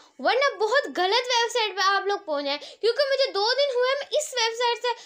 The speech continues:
टैग लगा रही हूँ और मेरे video पर अच्छे खासे views आ रहे हैं। जाकर मुस्कुराते पर search करके देख सकते हैं। यहाँ पर किसी का Google हुआ तो आप लोगों ने यहाँ पर इस तरह करके YouTube कर लेना है। अब आप लोगों ने यहाँ पर क्या करना है, अब मुकम्मल bosses आ गया है आप लोगों का।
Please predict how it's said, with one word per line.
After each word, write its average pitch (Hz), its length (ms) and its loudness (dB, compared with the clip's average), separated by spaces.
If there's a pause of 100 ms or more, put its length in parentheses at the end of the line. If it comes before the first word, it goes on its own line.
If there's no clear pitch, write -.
(200)
टैग 587 280 2
लगा 466 280 2
रही 508 100 2
हूँ 494 80 0
और 554 60 2
मेरे 571 200 2
video 571 180 4
पर 539 180 -2
अच्छे 554 160 -2
खासे 554 320 0
views 415 280 -4
आ 349 80 2
रहे 311 100 -2
हैं। 349 60 -4 (280)
जाकर 494 440 2
मुस्कुराते 508 480 0
पर 523 180 0
search 466 360 0
करके 480 340 0
देख 415 240 -4
सकते 311 300 -4
हैं। 285 140 -2 (280)
यहाँ 453 180 4
पर 605 200 4
किसी 508 240 0
का 539 120 4
Google 392 320 0
हुआ 508 140 2
तो 494 120 -2
आप 453 380 2
लोगों 587 160 2
ने 554 120 2
यहाँ 427 160 2
पर 453 220 -6
इस 508 100 0
तरह 466 260 0
करके 415 300 -2 (400)
YouTube 392 520 2
कर 269 160 -2
लेना 254 220 -4
है। 247 200 -4 (800)
अब 539 160 2
आप 587 320 4
लोगों 571 180 4
ने 571 140 2
यहाँ 494 240 4
पर 571 120 0
क्या 494 240 2
करना 415 260 -2
है, 415 180 -4
अब 494 320 -2
मुकम्मल 494 340 0
bosses 370 420 -2
आ 311 180 2
गया 294 200 -4
है 381 160 0
आप 302 260 -2
लोगों 269 240 -2
का। 240 220 -2